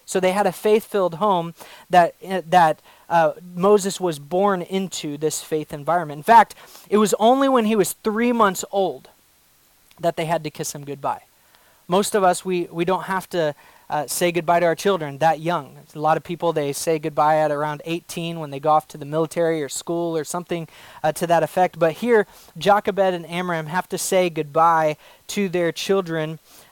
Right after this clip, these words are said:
uh, or to their child Moses at three months old. So they, they put their baby boy, the book of Exodus tells us, into a little basket.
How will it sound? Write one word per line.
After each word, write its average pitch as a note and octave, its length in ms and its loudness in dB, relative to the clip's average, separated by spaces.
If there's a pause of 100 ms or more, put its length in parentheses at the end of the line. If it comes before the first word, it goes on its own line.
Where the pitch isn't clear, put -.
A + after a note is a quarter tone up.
uh, D#3 240 0
or E3 140 0
to G3 260 -2
their E3+ 380 -2
child F3+ 420 2
Moses D#3+ 580 -2
at D#3+ 240 -4
three G3 420 -6
months F#3 360 -4 (100)
old. D#3+ 320 -10 (460)
So - 140 0
they, F3+ 200 2 (220)
they F#3+ 100 4
put - 300 -2
their G#3+ 140 6
baby G3+ 340 2
boy, E3+ 500 2 (300)
the E3 100 -2
book E3+ 180 -2
of E3 80 -2
Exodus E3 400 -2
tells D#3 280 -2
us, D#3 140 -2
into F#3 260 -4
a - 20 0
little E3+ 220 -2
basket. D3+ 540 -4